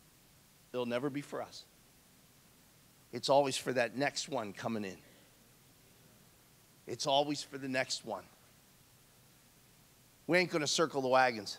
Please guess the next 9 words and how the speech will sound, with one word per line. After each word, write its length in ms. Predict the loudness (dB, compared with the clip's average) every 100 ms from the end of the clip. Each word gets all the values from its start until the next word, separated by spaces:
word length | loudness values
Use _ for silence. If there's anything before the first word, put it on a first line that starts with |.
| -16 -20 -20 -20 -20 -20 -20 -20 -20 -20 -20 -20 -20 -20 -20 -14 0
We 100 | 2
ain't 140 | 2
gonna 180 | 2 0
do 240 | 2 0 0
things 380 | 0 -2 -2
the 80 | -2
way 300 | 4 6 6
it's 120 | 2
sup-, 220 | -2 -4